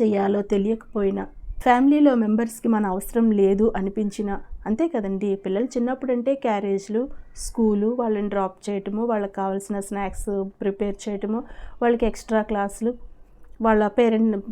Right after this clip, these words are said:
పేరెంట్స్ మీటింగు, లేకపోతే హోంవర్క్స్, ఇంకోటి ఇంకోటి, మొత్తం బిజీగా ఉంటాము. కానీ వాళ్ళు పెద్దవాళ్ళు అయ్యాక వాళ్ళకి మనం చెప్పేది ఏమీ లేదు. just మంచి బుద్ధులు చెప్తాము, చక్కగా చదువుకోమని చెప్తాము,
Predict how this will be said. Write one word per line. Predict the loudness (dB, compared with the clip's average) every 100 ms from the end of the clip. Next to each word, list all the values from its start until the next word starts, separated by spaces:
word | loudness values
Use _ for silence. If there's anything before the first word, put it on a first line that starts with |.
| 2
పేరెంట్స్ | 4 4 0 -2
మీటింగు, | -2 -2 -2 2 4
లేకపోతే | 2 0 -2 -2
హోంవర్క్స్, | 0 2 2 2 -2 -2 2
ఇంకోటి | 4 4 2 2 2
ఇంకోటి, | 0 0 0 -2 -2 -4 -6 -20 -18 -4
మొత్తం | -4 -4 -2 2
బిజీగా | 4 2 0 0 0
ఉంటాము. | -2 -4 -4 -6
కానీ | -4 -2 0
వాళ్ళు | 2 0 0
పెద్దవాళ్ళు | -2 0 2 4
అయ్యాక | 4 4 2 0
వాళ్ళకి | 0 0 0 -2
మనం | -2 -2
చెప్పేది | -2 -2 2 2 2
ఏమీ | 2 0
లేదు. | 0 0
just | 0 -2 -2 0
మంచి | 0 2 -2
బుద్ధులు | -2 -2 2 2
చెప్తాము, | 2 -2 -2 0 2 0 -2 -14 -20 -14
చక్కగా | -4 -2 0 -2
చదువుకోమని | 0 2 2 4 2 2 0
చెప్తాము, | -4 -2 0 2 2